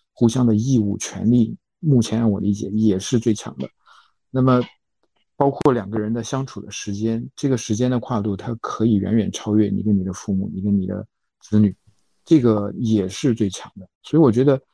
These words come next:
我们真的值得很认真的去发挥这个婚姻可以带给我们的这个价值，并不是说一定要有，但它的确是目前整个社会环境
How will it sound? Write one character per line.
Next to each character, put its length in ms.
我 80
们 140
真 160
的 120
值 300
得 160
很 220
认 240
真 220
的 160
去 600
发 260
挥 300
这 180
个 180
婚 220
姻 160
可 220
以 120
带 140
给 120
我 160
们 160
的 100
这 100
个 100
价 200
值， 160
并 160
不 80
是 140
说 200
一 140
定 200
要 200
有， 440
但 160
它 140
的 180
确 260
是 220
目 180
前 420
整 160
个 100
社 160
会 140
环 320
境 220